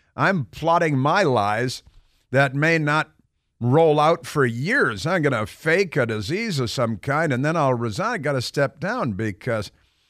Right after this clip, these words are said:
I'm such a liar and a fake and a fraud." And I assume he'll plagiarize the disease that, that he fakes as well.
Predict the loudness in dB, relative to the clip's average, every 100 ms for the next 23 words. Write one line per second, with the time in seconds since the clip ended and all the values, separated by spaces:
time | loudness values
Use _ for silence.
0 | _ _ _ -4 -4 0 -2 0 -2 0
1 | 0 2 0 0 -4 -8 -10 -2 -2 -2
2 | -6 -8 -10 -6 0 2 0 -8 _ _
3 | _ _ 0 2 2 2 4 4 2 -2
4 | 0 0 2 2 2 0 -2 -2 0 0
5 | -2 -2 0 0 -2 -4 -4 -4 _ _
6 | _ -20 _ _ _ _ _ -4 -2 -2
7 | -2 -4 0 2 2 -2 -12 -12 -16 -6
8 | -4 -4 -2 2 2